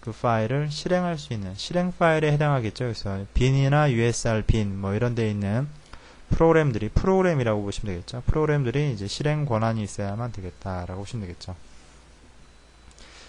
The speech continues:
그다음에 이제 여러분들이 하나 주의하실 거가 여기서 이 알더블유엑스가 이렇게 세 덩어리로 되어 있죠. 이렇게 이런 식으로.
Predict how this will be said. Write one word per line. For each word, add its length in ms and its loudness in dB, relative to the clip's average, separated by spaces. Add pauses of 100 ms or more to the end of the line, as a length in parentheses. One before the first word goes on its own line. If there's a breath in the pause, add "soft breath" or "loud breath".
(200 loud breath)
그다음에 360 2
이제 140 -2
여러분들이 580 2
하나 220 0
주의하실 440 -2
거가 400 -4
여기서 540 -8
이 200 -8
알더블유엑스가 760 0
이렇게 240 -4
세 180 -2
덩어리로 420 0
되어 180 0
있죠. 180 -8
이렇게 260 -8
이런 140 -8
식으로. 420 -8